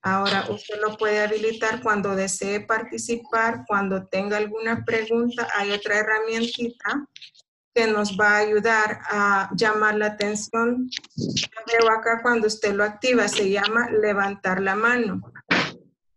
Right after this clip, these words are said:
Normalmente a ustedes les aparece un icono donde dice participantes. Búsquenlo, por favor. Participantes, dice levantar la mano.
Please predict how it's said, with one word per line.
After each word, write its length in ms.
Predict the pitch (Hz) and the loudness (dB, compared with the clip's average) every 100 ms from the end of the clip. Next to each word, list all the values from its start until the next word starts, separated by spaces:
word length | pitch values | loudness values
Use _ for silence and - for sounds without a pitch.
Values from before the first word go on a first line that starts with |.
| - - - - - - - | -12 -12 -14 -12 -8 -8 -2
Normalmente 680 | 240 233 233 247 254 269 269 | 2 4 4 4 4 4 4
a 100 | 269 | 2
ustedes 340 | 262 233 240 | 2 4 4
les 120 | 254 | 2
aparece 540 | 254 247 226 214 226 240 | 0 2 2 2 2 2
un 260 | 233 226 | 2 4
icono 340 | 226 208 262 254 - | 4 4 2 0 -6
donde 200 | - 208 | -6 -2
dice 360 | - - 240 - | -2 -2 -4 -6
participantes. 1200 | 226 220 220 - 226 - 247 233 - 170 165 - _ _ _ | -6 -6 -8 -10 -6 2 2 2 -2 -8 -8 -12 _ _ _
Búsquenlo, 680 | 220 269 - 277 269 269 - | -2 0 0 0 0 0 -2
por 200 | 233 - | -4 -2
favor. 580 | 190 190 220 277 294 _ _ _ _ _ _ _ _ _ _ _ _ | -2 0 0 0 -2 _ _ _ _ _ _ _ _ _ _ _ _
Participantes, 1160 | 214 220 214 214 214 208 233 233 226 170 180 - _ _ _ - | -4 -2 -4 -2 -2 0 2 2 0 -2 -4 -10 _ _ _ -10
dice 400 | 202 226 226 240 | -4 -2 0 0
levantar 600 | 220 202 196 190 180 180 | 2 2 0 0 -2 -2
la 160 | 190 | -2
mano. 600 | 202 226 240 196 - - | 0 2 0 -2 -6 -12